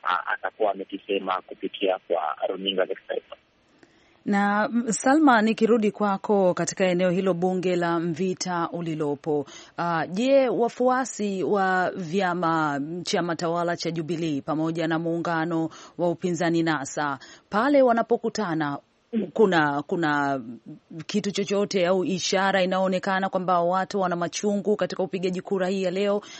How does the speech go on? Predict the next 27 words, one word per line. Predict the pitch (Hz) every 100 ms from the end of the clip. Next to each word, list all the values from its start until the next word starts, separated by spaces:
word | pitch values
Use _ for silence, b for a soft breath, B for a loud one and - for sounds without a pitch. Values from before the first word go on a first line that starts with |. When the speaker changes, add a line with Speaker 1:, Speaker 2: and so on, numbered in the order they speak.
| B
Speaker 2:
au | 190 226 240
wanaona | 226 226 240 240 190
tu | 208
kwamba | 208 185
ni | 170
kitu | - 190
cha | 175
kawaida, | 165 170 165 190 185 180 180
amani | 147 139 175 185 180
iendelee | 185 185 190 185
kudumu, | 190 185 202 196 190 175 B B -
baada | 139 156 190
ya |
uchaguzi | 190 180 196 208 170
maisha | 208 254 262 202
ya |
kawaida | 190 185 190
yataendelea? | 185 170 180 185 190 180 135
Ni | 190
kipi | - 294 262
hasa | 208 208 -
wanachozungumzia | 190 185 180 175 165 170 170 165 135 156 131
wafuasi | - 147 170 156 175
hao | 151
pande | - 156
hizi | 147 143
mbili? | 147 135 117